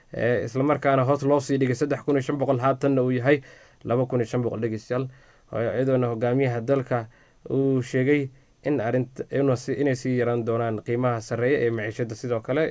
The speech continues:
iyo bacriminta dhegeystayaal. Haddaba, ha, intaanan qeybaha kale barnaamijka usii gudbin, haddii aan soo qabto mid ka mid ah adeega barnaamijka, ee, qeybta ka ah dhegeystayaal, waana shirkadda isgaarsiinta ee Safaricom dhegeystayaal,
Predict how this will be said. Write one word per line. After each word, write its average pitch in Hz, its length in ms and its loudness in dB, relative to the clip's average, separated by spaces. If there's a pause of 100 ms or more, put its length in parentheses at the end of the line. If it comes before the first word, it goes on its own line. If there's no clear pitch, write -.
iyo 113 220 -4
bacriminta 110 580 -4
dhegeystayaal. 110 560 -4 (1160)
Haddaba, 143 320 2 (200)
ha, 139 400 -2
intaanan 156 480 2
qeybaha 147 320 2
kale 131 200 2
barnaamijka 131 500 0
usii 135 260 -4
gudbin, 131 360 0
haddii 127 280 0
aan 127 100 2
soo 131 180 0
qabto 127 260 -2
mid 131 180 -2
ka 139 80 -2
mid 131 160 2
ah 117 120 2
adeega 127 300 0
barnaamijka, 127 720 2 (500)
ee, 117 220 -2
qeybta 135 360 2
ka 123 220 2
ah 120 60 -2
dhegeystayaal, 123 680 0
waana 127 320 4
shirkadda 123 520 -2
isgaarsiinta 117 680 -2
ee 117 100 0
Safaricom 123 640 0
dhegeystayaal, 127 760 2